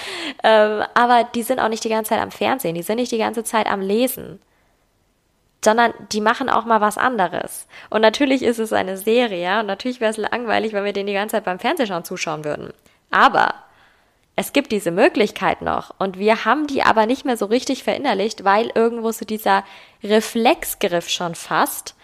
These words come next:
zum Handy einfach immer da ist. Wenn ich mein Handy neben mir liegen habe, wenn ich arbeite und mal kurz eine Seite habe, die ein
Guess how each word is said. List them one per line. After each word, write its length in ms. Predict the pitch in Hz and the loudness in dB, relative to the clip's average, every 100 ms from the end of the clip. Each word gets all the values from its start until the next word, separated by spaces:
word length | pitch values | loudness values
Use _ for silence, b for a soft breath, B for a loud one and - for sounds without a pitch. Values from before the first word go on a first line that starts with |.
| B B - | B B -4
zum 240 | - 226 | 2 2
Handy 360 | 220 247 294 247 | 4 2 4 4
einfach 380 | 202 214 226 - | 4 2 -2 0
immer 300 | 233 247 226 | 0 2 2
da 240 | 202 220 | 2 2
ist. 440 | - - - - b b b - | -2 -6 -10 -12 b b b 0
Wenn 120 | 214 | 0
ich 100 | 240 | 0
mein 180 | 226 214 | -2 0
Handy 260 | 254 285 | -2 -2
neben 240 | 254 269 247 | -2 -2 -2
mir 100 | 226 | -2
liegen 300 | 233 220 208 | -4 -4 -4
habe, 140 | 196 | -4
wenn 120 | 196 | -4
ich 140 | 202 - | -2 0
arbeite 420 | 233 196 175 - | 2 2 0 -4
und 100 | 208 | -4
mal 140 | 220 | -4
kurz 500 | 220 - 330 359 359 | -4 0 2 2 0
eine 160 | 262 262 | -4 0
Seite 360 | 226 220 240 | 2 4 2
habe, 140 | 196 - | -4 -6
die 100 | |
ein 80 | 208 | -8